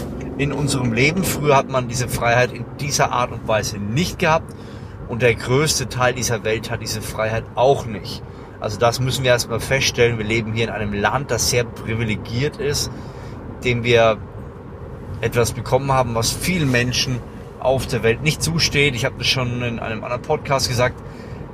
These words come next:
Wenn du einen Kühlschrank hast, dann bist du, hast du etwas, was achtzig Prozent der Welt nicht haben. Ja, also wenn man versteht, was für ein Luxus es ist, einen Kühlschrank zu haben,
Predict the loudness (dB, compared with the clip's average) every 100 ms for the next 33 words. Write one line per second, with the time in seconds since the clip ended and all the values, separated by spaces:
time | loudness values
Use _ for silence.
0 | -12 -4 4 4 4 2 0 -2 -4 -2
1 | 0 2 2 -2 -2 0 2 2 0 -2
2 | -4 -4 -4 -4 -6 -12 -12 -12 -6 2
3 | 2 4 2 2 -2 -2 -4 -2 -2 -4
4 | -6 -4 -2 0 0 0 0 0 -4 -6
5 | 0 2 2 0 0 2 0 -4 -10 -10
6 | -12 -12 -2 2 2 0 0 2 2 0
7 | 0 2 2 4 2 4 2 2 2 0
8 | -2 -2 0 0 0 -2 -2 -2 0 0
9 | 0 0 2 2 2